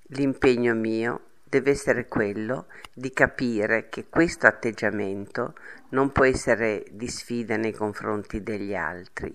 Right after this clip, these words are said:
Io mi isolo, io mi ritiro, perché io sono migliore di voi. No, io sono semplicemente un'anima in pena.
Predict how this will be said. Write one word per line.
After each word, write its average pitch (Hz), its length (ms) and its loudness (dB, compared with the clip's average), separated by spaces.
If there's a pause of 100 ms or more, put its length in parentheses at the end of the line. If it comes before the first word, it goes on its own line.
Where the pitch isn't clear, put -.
Io 123 160 2
mi 110 280 -4
isolo, 131 440 -2
io 120 240 0
mi 107 160 -2
ritiro, 104 760 -6 (360)
perché - 420 -6
io 127 320 -4
sono 110 380 -4
migliore 104 560 -4
di 107 120 -12
voi. 92 500 -12
No, 110 420 -2 (400)
io 139 120 2
sono 123 320 0
semplicemente 110 1000 -4
un'anima 131 540 4
in 131 200 -4
pena. 82 500 -6